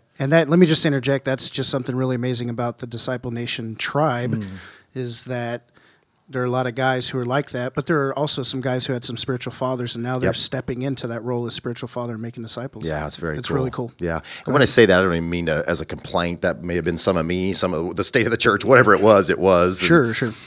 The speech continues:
Speaker 2: so, uh, but felt compelled to, that I need to do more than preach sermons on a Sunday. And so, uh, would meet with guys a lot and, uh, just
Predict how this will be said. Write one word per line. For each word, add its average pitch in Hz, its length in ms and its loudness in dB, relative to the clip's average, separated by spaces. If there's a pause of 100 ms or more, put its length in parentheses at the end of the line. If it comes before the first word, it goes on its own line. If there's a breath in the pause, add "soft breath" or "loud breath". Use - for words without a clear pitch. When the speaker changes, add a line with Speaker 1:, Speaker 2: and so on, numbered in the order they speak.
(140 loud breath)
Speaker 2:
so, 104 340 6
uh, 98 140 6
but 127 180 2
felt 151 140 4
compelled 113 320 2
to, 92 440 2
that 101 120 -2
I 101 60 2
need 107 180 -2
to 95 40 -4
do 98 120 0
more 90 180 -2
than 78 120 -4
preach - 260 0
sermons 65 580 -4
on 82 80 -12
a 76 60 -12
Sunday. 78 500 -4
And 85 100 -6
so, 85 420 2
uh, 82 300 -4
would 80 300 -4
meet 101 260 -6
with 82 140 -10
guys 78 220 -6
a 73 60 -8
lot 71 380 -6
and, 76 360 -14
uh, 73 340 -6
just 76 320 -6